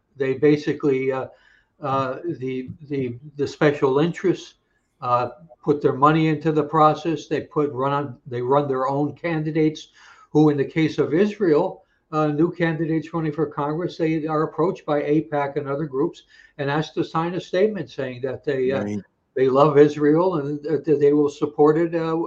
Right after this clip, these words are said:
Speaker 1: if they are elected. And this is the name of the game in the United States.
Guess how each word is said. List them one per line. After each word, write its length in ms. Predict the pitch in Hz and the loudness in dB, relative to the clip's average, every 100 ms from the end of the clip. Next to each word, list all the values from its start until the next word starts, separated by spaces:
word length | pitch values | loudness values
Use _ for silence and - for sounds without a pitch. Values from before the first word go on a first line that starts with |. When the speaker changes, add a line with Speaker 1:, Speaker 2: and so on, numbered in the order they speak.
| - | -6
Speaker 1:
if 200 | 170 - | -10 -4
they 160 | 170 | -2
are 180 | 175 175 | 0 0
elected. 460 | 180 214 226 - - | 0 -2 -2 -6 -8
And 180 | 135 139 | -12 -8
this 180 | 151 165 | -8 -6
is 140 | 147 | -8
the 160 | 160 139 _ _ - | -8 -10 _ _ -12
name 240 | 123 147 | -6 -2
of 100 | 165 | 0
the 60 | 180 | 0
game 320 | 180 190 175 147 | 0 0 0 -2
in 100 | 135 | -4
the 60 | |
United 400 | 139 135 131 139 | -6 -6 -6 -6
States. 540 | 139 - 139 113 - | -8 -4 -2 -2 -12